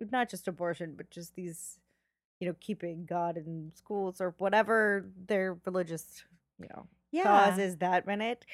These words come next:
Speaker 1: how much more important it is than just, like, being a good person every day to
Speaker 2: It's so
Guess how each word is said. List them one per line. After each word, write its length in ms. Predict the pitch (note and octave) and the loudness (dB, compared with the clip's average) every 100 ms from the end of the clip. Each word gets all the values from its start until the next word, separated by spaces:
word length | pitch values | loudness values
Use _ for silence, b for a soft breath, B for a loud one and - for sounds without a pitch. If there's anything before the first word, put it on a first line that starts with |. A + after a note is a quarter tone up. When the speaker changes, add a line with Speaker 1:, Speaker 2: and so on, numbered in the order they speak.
| B B | B B
Speaker 1:
how 160 | - C4 | 4 6
much 220 | C4 C4+ | 6 2
more 140 | A#3+ A#3 | -2 -2
important 400 | G#3 A3+ F#3 G3+ | 0 -2 -2 -4
it 120 | - | -8
is 200 | - E3 - | -8 -10 -4
than 160 | F#3 | -4
just, 240 | F3 F3 - | -2 -2 -2
like, 180 | E3+ D3 | -4 -4
being 280 | E3 E3+ E3 | -2 -2 -2
a 60 | |
good 260 | - G#3 - | 6 6 6
person 640 | G3+ F#3 F3+ F3 E3+ E3+ | -2 -2 -4 -4 -4 -4
every 280 | - F3 E3 | -4 -2 -2
day 160 | E3 D#3+ | -2 0
to 80 | G#3+ | 2
Speaker 2:
It's 320 | - - | 2 0
so 80 | - | 2